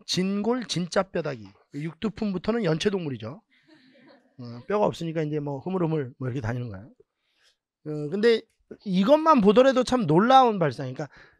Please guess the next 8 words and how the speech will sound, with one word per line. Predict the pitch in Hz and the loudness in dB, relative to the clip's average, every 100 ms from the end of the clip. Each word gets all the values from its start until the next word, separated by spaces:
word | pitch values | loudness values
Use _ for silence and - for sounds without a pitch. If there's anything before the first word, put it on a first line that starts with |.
| _ | _
사람의 | - - 294 294 294 294 277 277 277 262 - | -4 4 8 10 12 12 10 10 8 6 2
뼈에 | 294 285 285 285 - - _ _ _ _ - | 4 6 8 6 2 -10 _ _ _ _ -12
품질이 | 302 311 311 294 | -6 -2 0 0
있다 | 202 - 165 - | 2 2 2 -4
이렇게 | 220 240 247 | -4 -2 0
본다는 | 202 220 247 240 | 0 2 2 2
것 | |
자체가 | 190 151 156 175 170 90 | 0 -2 -2 -2 -2 -6